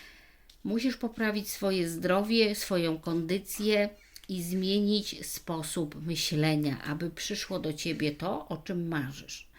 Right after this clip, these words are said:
Będzie ta, y, upragniona stabilizacja i to, moi drodzy, bardzo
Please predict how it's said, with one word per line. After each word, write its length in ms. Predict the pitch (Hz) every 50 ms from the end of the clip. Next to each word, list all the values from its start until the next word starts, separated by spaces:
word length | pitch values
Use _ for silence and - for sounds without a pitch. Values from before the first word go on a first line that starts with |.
| - - - - - - - -
Będzie 280 | - 381 349 277 247
ta, 280 | 220 - 190 165 - - - - - 190 185 185 180
y, 40 | -
upragniona 640 | - 208 208 - 202 180 175 180 196 180 175 165
stabilizacja 1160 | 156 - - 185 160 - 175 160 165 156 147 151 147 139 143 - - 156 156 156 175 233 294 294 - - - - - _ _ _ _ _ _ _ _ - - -
i 100 | 208 190
to, 140 | - 220
moi 300 | 220 214 208 208 208 185
drodzy, 600 | 165 165 170 190 196 185 - 202 202 196 190 - - -
bardzo 880 | 180 156 156 165 165 165 170 165 160 156 156 165 160 156 156 156 -